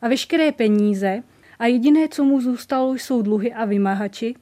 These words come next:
to vypadá, že se mu pomalu začíná dařit. Brzy si však začne všímat podivného chování některých lidí. Například zpívající ženy v metru, která pak všechny pasažéry líbá a říká, že je miluje.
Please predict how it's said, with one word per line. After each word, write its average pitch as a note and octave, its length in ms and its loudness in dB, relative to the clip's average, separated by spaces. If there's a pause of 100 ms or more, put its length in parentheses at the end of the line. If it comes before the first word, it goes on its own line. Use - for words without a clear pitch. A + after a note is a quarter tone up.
(580)
to A#3 120 -4
vypadá, A3 500 0
že C4 140 -2
se C4 160 -2
mu B3 120 2
pomalu A3 420 -2
začíná A#3 480 -2
dařit. G3 460 -6 (300)
Brzy B3 360 0
si E4+ 160 -2
však D4+ 240 -2
začne B3+ 360 -2
všímat A3 520 -4 (320)
podivného A#3+ 580 0
chování G#3+ 520 0
některých G3 560 -4
lidí. F3 400 -8 (420)
Například G#3+ 520 -4
zpívající B3+ 720 -4
ženy A3+ 280 0
v G3 80 -2
metru, G3 400 -4 (340)
která C4+ 340 -2
pak D4 200 -4
všechny C#4+ 380 0
pasažéry B3 680 0
líbá G#3 400 0
a A3 200 -8
říká, A3+ 580 -6 (280)
že - 140 -4
je G#3 160 4
miluje. G3 380 -2